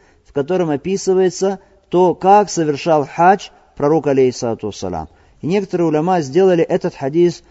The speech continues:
как основой, как столпом хаджа вообще, описание хаджа, как делается хадж. От начала и до конца есть книга шейха Альбани. Она построена на вот этом вот хадисе Джабер, радиаллаху та'аля, в котором описывается,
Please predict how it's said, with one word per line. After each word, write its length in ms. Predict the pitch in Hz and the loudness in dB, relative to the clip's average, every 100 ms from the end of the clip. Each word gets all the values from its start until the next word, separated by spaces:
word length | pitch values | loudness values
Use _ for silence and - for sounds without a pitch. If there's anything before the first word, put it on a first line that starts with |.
| _ _ | _ _
как 280 | 180 175 _ | -2 -2 _
основой, 600 | 156 - 165 180 143 127 | -8 -6 -4 -2 0 -2
как 180 | 151 - | -4 -8
столпом 800 | - 151 143 - 196 165 113 95 _ _ _ _ | -4 -4 -2 6 6 6 0 -6 _ _ _ _
хаджа 500 | _ 185 190 143 117 | _ 4 4 4 -4
вообще, 360 | 113 113 - 117 | -4 -6 -6 -8
описание 580 | 107 - 127 156 143 127 | -8 -8 -4 -2 -2 -4
хаджа, 380 | - 123 101 98 | -2 -2 -2 -4
как 260 | 180 156 | -2 -2
делается 460 | 131 135 120 - 107 | 0 2 2 -2 -10
хадж. 400 | - 107 85 - _ _ _ _ _ _ _ _ | -4 -4 -4 -14 _ _ _ _ _ _ _ _
От 180 | 254 247 | -10 -6
начала 380 | 170 202 196 175 | -2 2 2 2
и 60 | |
до 100 | 160 | 0
конца 320 | 156 170 151 | -2 -6 -2
есть 260 | 160 165 - | 0 0 -2
книга 220 | 170 143 | -6 -4
шейха 280 | 135 135 123 | -2 -4 -4
Альбани. 480 | 110 104 98 92 85 | -4 -2 -4 -6 -10
Она 200 | 110 180 | -6 -6
построена 600 | 165 165 - 180 214 185 | -4 -6 -2 2 2 0
на 200 | 170 190 | -6 -8
вот 160 | 147 165 | -8 -8
этом 260 | 170 151 | -8 -8
вот 120 | 139 | -10
хадисе 540 | - 101 165 196 - 92 | -12 -12 -6 -6 -6 -10
Джабер, 420 | 104 160 185 160 | -4 0 0 0
радиаллаху 480 | 131 123 117 127 113 | -2 -4 -4 -4 -4
та'аля, 260 | 110 120 | -6 -6
в 60 | 151 | -6
котором 320 | 135 165 170 | -8 -6 -4
описывается, 720 | 147 135 214 202 208 196 220 | -4 -6 -4 2 4 2 -2